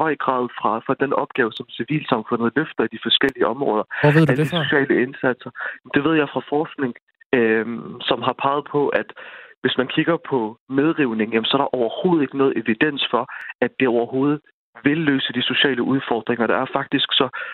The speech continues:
Speaker 1: så ved vi, at ghettopakken er et af de største sociale eksperimenter, som, som er blevet opsat i nyere dansk velfærdshistorie. Det, der er galt med ghettopakken, det er, at den bygger på et diskriminerende og racistisk grundlag. Man kan ikke have ghettoer i Danmark, medmindre over halvtreds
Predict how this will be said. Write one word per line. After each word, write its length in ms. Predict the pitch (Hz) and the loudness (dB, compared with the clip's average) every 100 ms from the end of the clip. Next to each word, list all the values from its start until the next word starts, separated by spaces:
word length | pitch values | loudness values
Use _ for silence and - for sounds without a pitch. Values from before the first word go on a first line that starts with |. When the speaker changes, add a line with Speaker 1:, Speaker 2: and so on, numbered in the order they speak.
| - | 0
Speaker 1:
så 100 | - 135 | 2 2
ved 120 | 160 135 | 0 2
vi, 100 | 127 | 0
at 160 | - | 2
ghettopakken 540 | 139 151 123 - 107 117 | 0 -2 -2 -2 -2 0
er 60 | |
et 40 | 127 | -2
af 140 | 131 | -2
de 100 | 123 - | -4 0
største 340 | 156 151 - | -2 -2 -8
sociale 480 | - - 151 131 113 | -6 0 2 2 -2
eksperimenter, 760 | 107 - - 120 120 131 120 104 - - - - | -4 -4 0 2 2 0 -2 -4 -6 -14 -14 -2
som, 120 | 123 113 113 - - | -2 -2 -12 -20 -4
som 200 | - 113 | 0 0
er 80 | 113 | 0
blevet 180 | 120 120 | 0 0
opsat 360 | 131 143 - 120 | 0 -2 -4 -4
i 80 | 127 120 | -4 -2
nyere 200 | 131 135 - | 2 2 2
dansk 200 | 123 - - | -2 -4 -2
velfærdshistorie. 840 | 120 - 113 - 101 - 101 101 - - - - - | -2 -2 -4 -4 -6 -2 0 0 -4 -8 -6 -8 -2
Det, 100 | 139 | 2
der 80 | 165 | 2
er 180 | 160 151 | 2 2
galt 160 | 156 117 | 0 0
med 80 | 120 | 0
ghettopakken, 600 | 135 - - 120 117 117 | 0 0 -4 -2 -2 0
det 80 | 131 | 2
er, 100 | 127 | 2
at 120 | 139 | 0
den 140 | 131 117 | -4 -2
bygger 200 | 135 156 143 | 0 0 0
på 80 | 131 | -2
et 120 | - | -2
diskriminerende 680 | 123 - 123 123 135 127 113 | -2 -2 -2 2 2 2 0
og 100 | - | -2
racistisk 560 | 110 - 143 - 117 - | -6 -2 -2 0 0 2
grundlag. 400 | 113 120 117 98 - - - - | 0 0 0 -2 -4 -12 -8 -2
Man 140 | 117 | -2
kan 100 | - | 0
ikke 160 | 156 156 | 0 0
have 120 | 151 | 2
ghettoer 360 | 143 - 156 123 | 0 2 0 2
i 140 | 110 117 | 2 0
Danmark, 320 | 131 139 110 - | 0 -2 -2 -4
medmindre 380 | 117 131 131 117 | -2 -2 0 0
over 200 | 107 139 | 2 0
halvtreds 440 | 113 107 - 117 | -4 -4 -2 -2